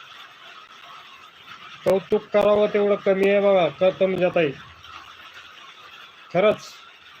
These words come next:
आज नाही, आज आठ महिन्यापासून तुम्ही, अं, म्हणजे मी, आम्ही जेव्हापासून लाईव्ह चालू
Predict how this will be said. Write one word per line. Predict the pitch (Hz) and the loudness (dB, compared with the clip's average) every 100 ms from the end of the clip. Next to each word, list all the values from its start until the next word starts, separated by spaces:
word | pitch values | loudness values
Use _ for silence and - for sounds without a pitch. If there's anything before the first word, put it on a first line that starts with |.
| - - - - - - - - - - - - - | -20 -20 -20 -20 -20 -20 -20 -20 -20 -20 -20 -20 -6
आज | 156 180 190 | 0 0 2
नाही, | 208 214 226 | 2 2 4
आज | 214 214 | 4 2
आठ | 202 175 202 214 | 2 0 0 2
महिन्यापासून | 208 214 214 214 220 226 220 | 4 4 4 2 0 2 0
तुम्ही, | 220 220 220 220 226 | 0 0 4 6 4
अं, | 226 226 202 190 | 2 2 0 0
म्हणजे | 185 185 185 | -2 -2 -2
मी, | 185 190 | -2 0
आम्ही | 175 160 160 175 175 | 0 0 -2 -4 -2
जेव्हापासून | 190 190 190 202 208 202 196 | 0 0 0 -4 -4 -2 2
लाईव्ह | 196 196 | 4 4
चालू | 196 196 202 | 2 0 0